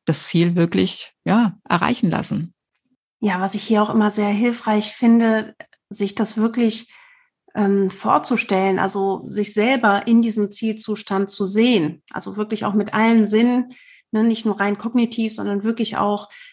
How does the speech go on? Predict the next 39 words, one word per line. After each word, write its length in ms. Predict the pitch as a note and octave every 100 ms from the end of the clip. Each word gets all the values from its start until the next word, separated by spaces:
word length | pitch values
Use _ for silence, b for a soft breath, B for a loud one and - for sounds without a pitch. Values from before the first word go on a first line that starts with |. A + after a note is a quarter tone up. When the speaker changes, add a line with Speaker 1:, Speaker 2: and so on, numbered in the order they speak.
| _
Speaker 2:
was, 420 | G3 G#3 - G#3+ G#3+
was 180 | G3
sehe 220 | A3+ B3+ A#3+
ich 140 | A3+
dann, 160 | G#3 G3+
was 160 | G#3
fühle 280 | - B3+ B3
ich 140 | A3+
dann, 440 | - A3 A3 A3 G#3+ B B -
ähm, 680 | G3+ G3+ G3+ G3 G3 - - -
was, 560 | G#3+ G3+ - - - -
ja, 200 | A3 G3+
kann 220 | - G#3+
ich 160 | G#3 A#3+
hören, 580 | B3 A#3+ A#3 A3+ A3+ A3+
ne, 180 | A3 G#3+
was, 420 | G#3+ - - _ _ _
ja, 120 | G#3+ G3
kann 180 | A3+
ich 80 | G#3+
vielleicht 320 | G#3+ G3+ G3
auch 120 | F#3+ -
für 180 | -
'n, 240 | G3 G3 G3
für 160 | -
'n 60 | G3
Geruch 340 | G3 A#3+ D#4
oder 160 | - A#3
so 180 | G#3+ F#3+
wahrnehmen, 360 | F#3 G#3+ G3+
wenn 120 | F#3+ F#3+
ich 120 | -
das, 340 | - - - B B B B _
äh, 260 | - G3+ G3 -
erreicht 540 | F#3 F#3 A#3+ C4+ - -
habe, 400 | F#3+ F#3+ F#3 F3+
wo 80 | G3
ich 160 | F#3+ A3+
ohne 400 | B3 A#3+ A3